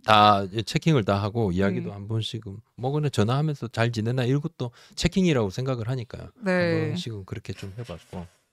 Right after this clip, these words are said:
Speaker 2: 뭐 이용찬 선수
Speaker 1: 음.
Speaker 2: 이야기도 조금 나오긴 하는데 어쨌든 지금 엔씨 내부 에프에이가 이제 김성욱, 이용찬, 임정호잖아요.
Speaker 1: 네,
Speaker 2: 그러니까
Speaker 1: 네.
Speaker 2: 이 세 선수에 대해서 엔씨도 일단 한 번씩은 좀 만난 것 같아요. 만났고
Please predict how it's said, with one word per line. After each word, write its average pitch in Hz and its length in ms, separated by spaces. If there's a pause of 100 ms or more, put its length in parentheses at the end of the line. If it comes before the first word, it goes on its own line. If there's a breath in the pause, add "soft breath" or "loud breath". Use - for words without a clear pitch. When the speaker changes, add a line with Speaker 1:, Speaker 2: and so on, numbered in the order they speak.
Speaker 2:
뭐 208 300
이용찬 349 520
선수 320 240
Speaker 1:
음. 240 40
Speaker 2:
이야기도 208 360
조금 220 280
나오긴 202 460
하는데 311 320
어쨌든 302 420
지금 240 720
엔씨 269 1200
내부 196 280
에프에이가 180 460
이제 156 140
김성욱, 196 480
이용찬, 170 400
임정호잖아요. 170 560
Speaker 1:
네, - 40
Speaker 2:
그러니까 180 220
Speaker 1:
네. 180 60
Speaker 2:
이 220 60
세 302 100
선수에 311 460
대해서 190 560
엔씨도 208 640
일단 247 220
한 381 160
번씩은 392 380
좀 262 100
만난 180 240
것 196 60
같아요. 165 340
만났고 180 720